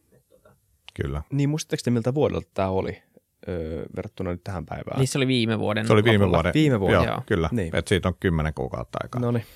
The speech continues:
Speaker 3: Ja Googlehan on kuitenkin niinku, ne on varastanut kaikki maailman parhaat, tai nehän niinku koko ajan palkkaa todella kovia niinku tekoälyn tohtoreita ja muuta, et niillä on aika kova,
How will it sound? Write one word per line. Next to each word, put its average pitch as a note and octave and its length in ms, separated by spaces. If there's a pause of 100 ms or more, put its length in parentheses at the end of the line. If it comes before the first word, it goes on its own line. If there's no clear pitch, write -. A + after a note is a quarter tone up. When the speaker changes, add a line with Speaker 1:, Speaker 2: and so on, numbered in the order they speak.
(240)
Speaker 3:
Ja G#2+ 120
Googlehan B2 360
on A2+ 80
kuitenkin A2 380
niinku, G#2+ 320 (560)
ne A2 180
on G#2+ 80
varastanut A2 440
kaikki A2 380
maailman G#2 280
parhaat, - 500 (420)
tai G#2 120
nehän A2 220
niinku C3+ 160
koko A#2 220
ajan A2 160
palkkaa G#2 520 (440)
todella G#2+ 280
kovia G2 400 (300)
niinku B2+ 180
tekoälyn G#2 680
tohtoreita - 540
ja - 60
muuta, - 340
et - 160
niillä - 200
on A#2 60
aika A2+ 160
kova, - 280